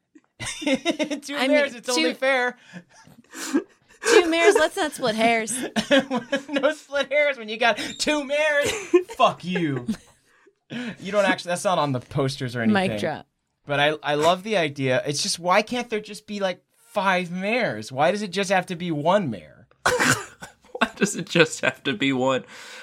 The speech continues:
Speaker 3: I think, I think the expression is "the buck stops here."
Speaker 1: Right.
Speaker 3: I think
Speaker 2: Mm.
Speaker 3: that's so that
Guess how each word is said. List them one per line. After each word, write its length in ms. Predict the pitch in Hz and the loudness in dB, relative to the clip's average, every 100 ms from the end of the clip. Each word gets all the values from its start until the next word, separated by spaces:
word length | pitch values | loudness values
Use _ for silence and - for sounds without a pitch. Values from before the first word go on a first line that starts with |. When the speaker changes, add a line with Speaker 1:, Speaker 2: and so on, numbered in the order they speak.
| - | -2
Speaker 3:
I 80 | 175 | -2
think, 400 | - 233 262 - - | 2 0 0 -6 -4
I 80 | 175 | -2
think 300 | - 254 - | 2 0 2
the 120 | 226 | 0
expression 640 | 202 - 175 170 - 170 | 0 -2 2 2 2 0
is 360 | 147 139 127 - - | 2 2 -2 -8 -6
"the 140 | 131 | -4
buck 300 | 120 131 135 | 2 2 2
stops 440 | - - 139 127 - | 0 0 0 0 -2
here." 300 | 135 151 180 | 0 0 2
Speaker 1:
Right. 340 | 147 117 113 - | 0 -2 -4 -4
Speaker 3:
I 140 | 220 | 0
think 180 | 220 175 | 2 2
Speaker 2:
Mm. 20 | |
Speaker 3:
that's 200 | 139 139 | 2 0
so 320 | - 135 127 123 | 0 0 2 2
that 320 | 127 120 | 2 0